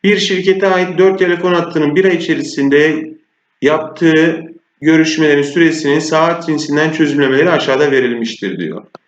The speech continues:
Bu şirket her bir telefon hattı için yirmi saate kadar sabit ücret ödüyor. Yirmi saatten fazla olan her bir saat için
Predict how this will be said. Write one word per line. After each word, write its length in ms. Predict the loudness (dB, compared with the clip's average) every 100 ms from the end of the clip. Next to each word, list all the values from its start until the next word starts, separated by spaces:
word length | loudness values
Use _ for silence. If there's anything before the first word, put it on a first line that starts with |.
| _ _ _ _ _ _ _ _ 0
Bu 80 |
şirket 540 | 2 2 2 0 0 -2
her 220 | 0 0
bir 120 | 0
telefon 320 | 0 2 2
hattı 300 | 2 0 0
için 320 | 0 0 -2 0
yirmi 240 | 2 2
saate 360 | 2 0 0 0
kadar 180 | 0
sabit 480 | -2 0 2 2 -2
ücret 440 | -6 -2 -2 -2 -6 -4
ödüyor. 400 | -2 2 2 2
Yirmi 260 | 0 0
saatten 760 | 0 2 0 -2 -2 -2 -4 -8 -20 _ _ _ _ _ _ _ -2
fazla 380 | -2 0 2
olan 400 | 2 4 0 -2 -2
her 260 | -2 0 -2
bir 100 | -4
saat 400 | 0 0 0 -2
için 540 | -4 -2 -2 -4 -12